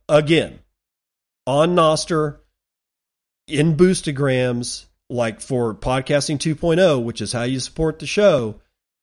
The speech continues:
if you really want more of this, if you want me to go through this, like, big time,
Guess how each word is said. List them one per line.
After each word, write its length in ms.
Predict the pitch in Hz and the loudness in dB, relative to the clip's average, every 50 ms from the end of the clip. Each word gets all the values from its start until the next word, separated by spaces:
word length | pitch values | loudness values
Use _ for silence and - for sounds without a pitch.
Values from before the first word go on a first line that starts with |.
| _ _ _ _ | _ _ _ _
if 200 | 143 135 - - | -2 -2 -2 -2
you 160 | 135 147 143 | -4 -4 -2
really 360 | 131 131 147 165 180 190 202 | 2 4 4 6 6 4 2
want 300 | 190 170 170 185 190 - | 2 0 2 2 0 0
more 280 | 165 156 165 190 202 185 | 0 2 2 4 4 2
of 120 | 139 98 | 2 -2
this, 380 | 85 85 - - - - - - - | -4 -10 -12 -14 -14 -16 -14 -14 -14
if 120 | 104 - | -8 -6
you 100 | 127 123 | -4 0
want 240 | 127 135 156 175 196 | 2 2 4 4 2
me 60 | 202 | 2
to 60 | 208 | 0
go 220 | 196 156 196 196 180 | 2 4 4 4 4
through 400 | - - - 202 196 196 202 185 | 2 -2 -2 0 2 2 2 0
this, 560 | 135 117 92 - - - - - - - - | -2 -4 -8 -10 -12 -14 -14 -14 -14 -16 -12
like, 340 | 123 123 131 123 117 107 104 117 98 101 - _ _ | -8 -4 -2 -2 -2 -2 -4 -10 -16 -18 -20 _ _
big 320 | 175 175 180 185 156 135 | 6 6 8 6 4 0
time, 440 | - - 117 85 78 71 - - _ | -8 -10 -10 -10 -12 -16 -20 -20 _